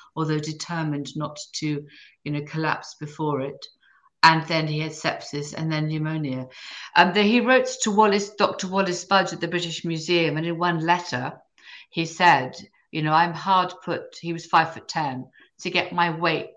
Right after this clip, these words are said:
above nine stones." <laughs> So you can see he was quite a spare-framed man, and he did struggle. He'd had too many car crashes, and he was, he was frequently ill. I think he was also an asthmatic as a child,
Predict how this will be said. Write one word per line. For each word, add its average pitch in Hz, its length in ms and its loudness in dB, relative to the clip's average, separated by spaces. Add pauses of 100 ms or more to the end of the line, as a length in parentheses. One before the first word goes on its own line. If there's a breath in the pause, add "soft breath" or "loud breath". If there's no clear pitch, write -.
(120)
above 160 280 2
nine 156 320 -2
stones." 147 880 0
<laughs> - 0 -
So - 240 6 (340 loud breath)
you 269 200 2
can 262 160 0
see 254 320 -2
he 226 140 -2
was 220 180 -6
quite 220 320 0
a 214 80 -6
spare-framed 190 1080 -2
man, 156 540 0 (480 soft breath)
and 196 160 0
he 214 140 -2
did 220 240 -4
struggle. 196 440 -4
He'd 170 220 -8
had 180 240 -6 (140)
too 208 120 -4
many 185 240 -6
car 180 300 -4
crashes, 139 560 -8 (540 soft breath)
and 175 340 2
he 185 240 -8
was, 185 240 -10
he 175 200 -4
was 175 280 -2
frequently 180 640 -4
ill. 165 140 -2 (260 loud breath)
I 196 100 2
think 220 220 -4
he 220 160 -6
was 202 140 -4
also 190 320 -6
an 175 80 -4
asthmatic 185 640 -4
as 156 140 -6
a 151 40 -14
child, 151 640 0